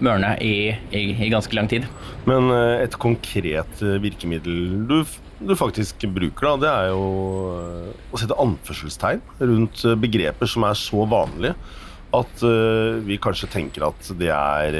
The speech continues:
Speaker 2: ikke noe st-, settes spørsmål ved. Altså for eksempel, eh, ja, etter hukommelsen da, når du skriver om skole, så sier du at man, man, eh, gjør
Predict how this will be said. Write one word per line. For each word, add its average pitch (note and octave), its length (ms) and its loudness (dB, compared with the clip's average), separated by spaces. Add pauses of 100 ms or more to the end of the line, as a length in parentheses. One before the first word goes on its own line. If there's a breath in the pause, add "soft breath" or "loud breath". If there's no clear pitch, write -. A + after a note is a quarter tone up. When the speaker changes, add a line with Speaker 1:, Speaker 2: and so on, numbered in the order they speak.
(180)
Speaker 2:
ikke - 180 -4
noe D#2+ 140 2
st-, - 300 -10
settes - 360 -2 (640)
spørsmål D#2+ 840 0
ved. D#2 220 2
Altså G#2+ 280 0
for G#2+ 140 0
eksempel, E2+ 640 0
eh, E2+ 240 -2 (440 loud breath)
ja, - 180 -2
etter - 220 2
hukommelsen G2+ 400 2
da, E3 100 4
når B2+ 140 2
du B2+ 80 0
skriver A2+ 180 0
om A2+ 60 -2
skole, A2+ 420 2
så A#2 180 0 (500 loud breath)
sier F#2+ 180 -2
du D#2+ 80 2
at - 100 -6
man, F2+ 300 2 (140)
man, E2+ 340 2
eh, E2+ 260 0
gjør E2+ 300 -2